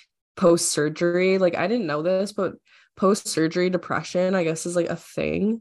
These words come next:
like, a real thing. So, 'cause your hormones are all, like, different and, like,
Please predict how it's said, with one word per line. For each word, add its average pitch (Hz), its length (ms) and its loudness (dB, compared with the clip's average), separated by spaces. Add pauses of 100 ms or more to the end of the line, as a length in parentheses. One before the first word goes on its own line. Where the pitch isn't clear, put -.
like, 170 120 -2
a 160 60 2
real 151 320 -2
thing. 202 640 -4 (580)
So, 175 840 2 (240)
'cause 170 160 0
your 165 140 2
hormones 175 560 0
are 165 200 -2
all, 165 180 0
like, 156 180 -6
different 180 680 -4
and, 160 100 -4
like, 143 320 -4